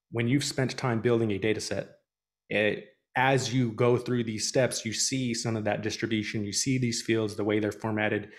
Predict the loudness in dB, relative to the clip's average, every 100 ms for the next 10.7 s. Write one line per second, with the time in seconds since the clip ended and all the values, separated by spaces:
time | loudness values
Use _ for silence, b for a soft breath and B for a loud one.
0 | B B B 0 2 2 0 2 2 2
1 | 2 0 2 0 -2 -4 -8 0 0 0
2 | -4 -6 -6 -12 _ _ _ 0 4 6
3 | 4 4 4 2 0 -6 -6 -12 _ _
4 | -10 0 2 4 4 4 4 2 0 0
5 | 0 0 2 2 2 -2 -4 -10 -20 _
6 | _ 2 2 2 -4 -2 2 4 4 2
7 | 0 -8 _ _ _ _ _ -2 0 2
8 | 0 0 -2 -6 -12 _ _ _ _ -4
9 | -2 -2 0 0 2 2 2 0 0 2
10 | 0 -2 -2 -2 -4 -12 -20